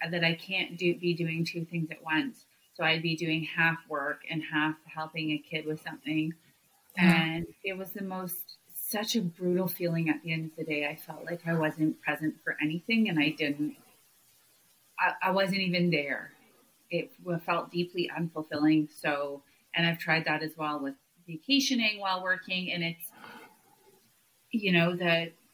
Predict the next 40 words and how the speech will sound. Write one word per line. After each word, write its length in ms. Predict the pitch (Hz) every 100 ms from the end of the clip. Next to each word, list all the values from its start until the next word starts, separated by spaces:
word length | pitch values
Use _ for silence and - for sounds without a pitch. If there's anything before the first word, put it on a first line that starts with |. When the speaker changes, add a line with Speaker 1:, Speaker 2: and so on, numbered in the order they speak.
| - - -
Speaker 1:
it 180 | 180 175
was 240 | 175 - _ -
painful 520 | 220 294 - - - -
coming 240 | 196 196
back 300 | 180 175 202
and 100 | 170
just 220 | 156 170 -
thinking, 520 | 170 175 170 180 170
like, 120 | 160 - _ _
"That 300 | 180 240 330 - _ _ _ -
sucked." 460 | 220 320 - - -
Like, 200 | 180 -
it, 300 | 202 190 247 - - - - -
it 160 | 220
didn't 380 | 220 254 269 269 -
feel 200 | 220 294 -
<laughs> 60 | 269
the 100 | 214
way 160 | 202 196
I 180 | 196 156
wanted 320 | 156 175 185
it 180 | 180 -
to 100 | 165
feel. 320 | - 233 285 - - - -
Right. 400 | 185 220 277 269 -
Speaker 2:
Yeah. 160 | 226 180
Speaker 1:
And 140 | 233
then 160 | 226 214
the 100 | 208
learning 480 | 190 226 247 220 180
was, 180 | 180 175 -
oh, 360 | 277 226 185 175
like, 240 | 175 175
you 100 | 185
can 180 | 175 190
only 260 | 185 190 180
be 400 | 175 175 180 - _ -
present. 560 | 165 175 156 151 127 - - - - - - - - _ _ _ _ _ _ 175
You 100 | 165
know, 260 | 160 156